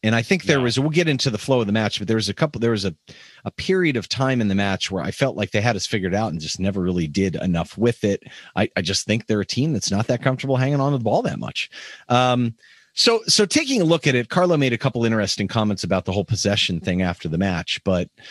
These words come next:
Speaker 1: I mean, our possession got basically about as high as forty-four point six percent. I think that's what we said in the twenty-eighth minute. But after that point, I mean, possession was crazy. It was, like, twenty-five point six percent for us. They had it seventy-five percent of the time, but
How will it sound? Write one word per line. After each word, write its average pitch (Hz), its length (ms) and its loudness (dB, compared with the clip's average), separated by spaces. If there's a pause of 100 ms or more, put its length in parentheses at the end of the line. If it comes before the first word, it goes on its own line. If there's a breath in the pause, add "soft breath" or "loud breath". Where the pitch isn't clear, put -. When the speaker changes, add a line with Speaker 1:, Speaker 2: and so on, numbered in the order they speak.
(260 loud breath)
Speaker 1:
I 104 40 0
mean, 120 120 4
our 165 100 2
possession 139 560 2
got 117 280 2
basically 117 420 2
about 104 240 4
as 87 120 0
high 131 500 2
as 98 360 2
forty-four 131 480 0
point 113 240 -2
six - 220 -2
percent. 107 340 0
I 101 60 2
think 104 180 -2
that's - 180 -2
what - 40 -4
we - 80 -4
said 104 160 2
in 98 40 2
the 95 60 2
twenty-eighth 113 420 0
minute. 113 300 2
But 98 80 2
after 139 240 2
that 127 220 2
point, 87 320 -2 (640 soft breath)
I 110 60 4
mean, 98 140 2
possession 107 460 0
was 82 120 -4
crazy. 110 600 -2
It - 100 -8
was, 92 200 -2
like, 87 220 -2
twenty-five 127 500 -2
point 104 240 -6
six - 240 -4
percent 98 340 -4
for 90 160 -4
us. - 300 -6 (340 loud breath)
They 123 180 2
had 139 240 2
it - 120 -4
seventy-five 143 480 2
percent 143 280 0
of 139 80 0
the - 40 -2
time, 175 240 2
but 302 260 2